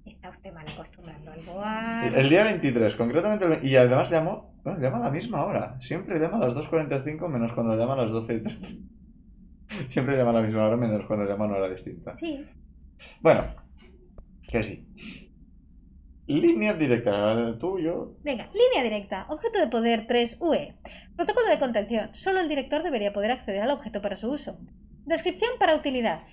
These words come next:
Speaker 1: El objeto es un teléfono rojo de baquelita de los años sesenta. El marcador rotatorio está reemplazado por un pomo negro de propósito incierto. El teléfono pesa pup.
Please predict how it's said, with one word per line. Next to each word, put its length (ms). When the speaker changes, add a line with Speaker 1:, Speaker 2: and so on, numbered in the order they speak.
Speaker 1:
El 100
objeto 220
es 80
un 60
teléfono 320
rojo 220
de 40
baquelita 400
de 80
los 140
años 180
sesenta. 380
El 60
marcador 300
rotatorio 380
está 160
reemplazado 400
por 100
un 100
pomo 200
negro 220
de 80
propósito 560
incierto. 400
El 60
teléfono 340
pesa 400
pup. 340